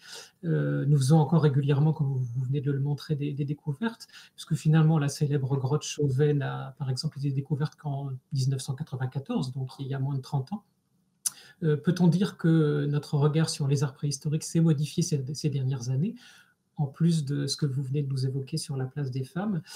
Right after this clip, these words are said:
Et si oui, sur quel sujet, euh, en particulier notre regard s'est, s'est modifié ?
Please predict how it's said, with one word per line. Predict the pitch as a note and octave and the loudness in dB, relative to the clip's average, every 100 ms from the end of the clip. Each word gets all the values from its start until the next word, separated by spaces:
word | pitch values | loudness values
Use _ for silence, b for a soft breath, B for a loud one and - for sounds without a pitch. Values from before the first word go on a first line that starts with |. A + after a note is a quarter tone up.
| B B - | B B -2
Et | D3+ | 0
si | D3 - D3+ | 0 -2 0
oui, | F3+ | 0
sur | A3 - - | -4 -6 -6
quel | F3 E3+ | -4 -4
sujet, | - E3 D3 D#3 D3+ | -4 -4 0 0 0
euh, | C3+ | -4
en | C3+ | -6
particulier | C3 - - D#3+ C3+ C3+ | -8 -8 -6 -6 -4 -6
notre | B2+ - | -8 -6
regard | B2+ B2+ C3 C3 | -6 -4 -6 -8
s'est, | D3 C3+ | -10 -10
s'est | C3 C#3 | -8 -6
modifié ? | C3 B2+ C3 - C3 | -4 -4 -8 -10 -16